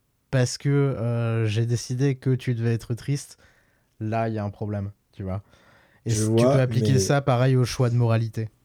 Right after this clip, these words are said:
Speaker 1: À partir
Speaker 2: Mais
Speaker 1: du moment où c'est un autre tiers qui te l'impose.
Speaker 2: Alors,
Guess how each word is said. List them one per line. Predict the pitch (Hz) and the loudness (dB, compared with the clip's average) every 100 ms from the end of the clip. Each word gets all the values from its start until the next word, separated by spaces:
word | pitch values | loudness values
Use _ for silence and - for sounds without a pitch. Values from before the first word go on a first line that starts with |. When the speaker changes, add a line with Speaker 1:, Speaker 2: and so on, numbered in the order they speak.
| _ | _
Speaker 1:
À | 110 | -6
partir | 120 127 123 | 0 4 4
Speaker 2:
Mais | 113 | 4
Speaker 1:
du | |
moment | 117 113 123 | 0 0 0
où | 123 | -2
c'est | 113 - 107 | -4 -2 0
un | 104 | 2
autre | 131 131 127 | 0 0 -2
tiers | - 139 135 | 0 -2 0
qui | - | -4
te | 104 | -4
l'impose. | 113 110 123 127 127 95 - _ _ _ _ - - - _ _ _ _ _ _ _ | -2 -2 0 0 -2 -6 -10 _ _ _ _ -20 -12 -14 _ _ _ _ _ _ _
Speaker 2:
Alors, | 127 131 95 - | 4 4 4 -2